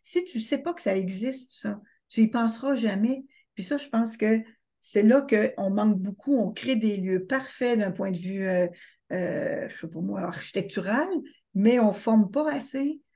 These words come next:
le personnel sur cette maladie-là. Ça donnerait jamais, ça nous viendrait jamais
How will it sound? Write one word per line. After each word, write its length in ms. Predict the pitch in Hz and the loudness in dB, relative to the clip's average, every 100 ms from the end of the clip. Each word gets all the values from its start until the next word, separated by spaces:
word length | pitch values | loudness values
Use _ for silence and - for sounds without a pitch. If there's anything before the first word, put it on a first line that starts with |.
| _ _ | _ _
le 160 | 196 208 | -6 -4
personnel 600 | 220 - 208 214 269 277 | -4 -2 2 2 2 0
sur 240 | - 202 | -4 -6
cette 220 | - 208 | -4 -4
maladie-là. 460 | 208 190 180 185 233 | -2 -4 -4 -4 -6
Ça 180 | 233 190 | -4 -4
donnerait 420 | - 202 214 240 | -4 -2 0 2
jamais, 280 | 285 320 330 330 - _ | 2 2 0 -6 -18 _
ça 120 | - | 4
nous 100 | 220 | 8
viendrait 360 | 220 247 254 269 | 8 8 4 4
jamais 180 | 311 | 2